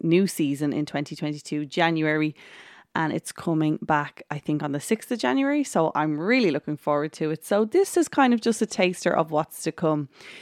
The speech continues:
So what is The Apprentice? Well, of course, it's a business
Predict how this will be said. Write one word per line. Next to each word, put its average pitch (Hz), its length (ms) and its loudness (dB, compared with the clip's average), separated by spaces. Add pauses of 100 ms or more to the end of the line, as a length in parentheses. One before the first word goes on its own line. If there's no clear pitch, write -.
(260)
So 202 200 8
what 269 340 2
is 208 200 2
The 180 120 2
Apprentice? 160 720 -4
Well, 165 280 4
of - 160 -6
course, 185 480 2
it's 170 400 -2
a 165 100 4
business 160 640 0